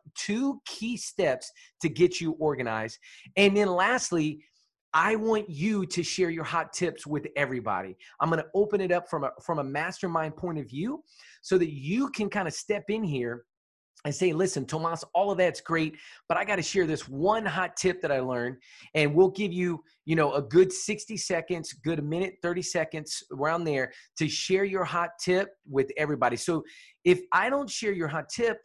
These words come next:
please share it with us, because there, you may be doing that one thing that helps somebody that's on this, uh, this Zoom call help them. So let's jump in.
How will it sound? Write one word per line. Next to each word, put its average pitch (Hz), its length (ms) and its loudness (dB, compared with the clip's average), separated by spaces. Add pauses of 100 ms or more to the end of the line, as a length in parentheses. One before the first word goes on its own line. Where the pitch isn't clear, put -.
(120)
please 214 480 -2
share 185 340 -6
it 170 120 -6
with 175 240 0
us, 127 180 -2
because 160 380 -4
there, 175 160 0 (300)
you 196 280 2
may 254 260 0
be 226 200 -4
doing 185 400 0
that 127 200 -2
one 180 280 -2
thing 131 420 -2
that 135 160 0
helps 185 380 -2
somebody 165 340 0
that's 131 180 -4
on 143 160 -4
this, 135 260 -6 (320)
uh, 123 240 0 (100)
this 123 260 0
Zoom 170 280 0
call 123 580 2
help 139 300 0
them. 107 220 -4
So 180 380 6
let's 151 140 2
jump 196 260 4
in. 120 180 2